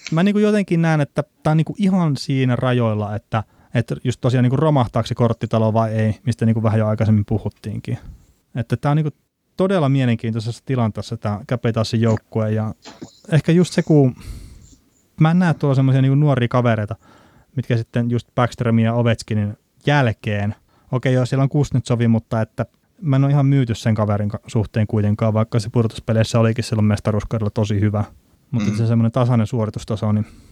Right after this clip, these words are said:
Speaker 1: e-, enpä, enpäs tiedäkään. Ja Wilsonista
Speaker 2: Niin,
Speaker 1: taas,
Speaker 2: se
Speaker 1: niin
Speaker 2: viime, viime kausi oli kyllä, ne oli niinku niin vatsatäys koko viime kauden, vaikka ne aloittikin hyvin, että,
Speaker 1: Mm.
Speaker 2: että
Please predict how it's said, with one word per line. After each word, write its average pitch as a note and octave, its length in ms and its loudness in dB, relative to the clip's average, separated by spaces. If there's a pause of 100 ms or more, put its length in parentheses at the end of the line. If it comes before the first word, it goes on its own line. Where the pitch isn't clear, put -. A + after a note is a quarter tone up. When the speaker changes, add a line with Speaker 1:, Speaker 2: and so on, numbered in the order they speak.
(420)
Speaker 1:
e-, C3 380 -4
enpä, A#2+ 260 2
enpäs B2 220 0
tiedäkään. A#2 480 -2
Ja A#2 80 2
Wilsonista A#2 640 0
Speaker 2:
Niin, A#2 120 -2
Speaker 1:
taas, A2 120 -2
Speaker 2:
se A#2 200 0 (440)
Speaker 1:
niin A#2 400 0
Speaker 2:
viime, A2+ 260 0
viime A2+ 240 0
kausi A2 280 -2
oli G#2+ 100 -2
kyllä, G#2+ 240 0
ne G#2+ 140 0
oli G#2+ 140 2
niinku G#2+ 160 0
niin A2+ 200 0
vatsatäys F#2+ 720 -2
koko G2+ 240 -2
viime G2 240 0
kauden, F#2+ 340 2
vaikka F#2 240 -2
ne G2 60 0
aloittikin G2+ 420 -4
hyvin, F#2+ 220 2
että, - 220 -2
Speaker 1:
Mm. - 160 -6
Speaker 2:
että A2+ 340 -2